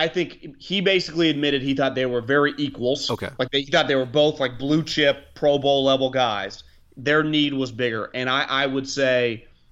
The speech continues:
Speaker 1: and this is where I get back to, and we'll get to this with the Raiders, you can't worry as much about need when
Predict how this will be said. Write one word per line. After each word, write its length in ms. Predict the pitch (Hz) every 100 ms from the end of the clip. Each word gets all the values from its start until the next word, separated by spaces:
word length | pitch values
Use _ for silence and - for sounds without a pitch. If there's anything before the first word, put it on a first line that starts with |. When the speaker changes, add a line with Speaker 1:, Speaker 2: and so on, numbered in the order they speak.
| -
Speaker 1:
and 120 | 131
this 140 | 151
is 100 | 143
where 200 | 147 156
I 80 | 156
get 200 | 147 156
back 300 | 151 175 165
to, 100 | 143
and 80 | 135
we'll 120 | 127
get 180 | 127 139
to 120 | 139
this 180 | 135 135
with 100 | 135
the 80 | 131
Raiders, 540 | 143 160 131 120 113 - - - - - -
you 300 | 127 135 135
can't 540 | - - 202 214 214
worry 260 | 180 185 175
as 140 | 131
much 400 | 143 151 165 160
about 340 | 151 147 127
need 540 | 135 156 175 160 139 135
when 500 | 123 135 135 127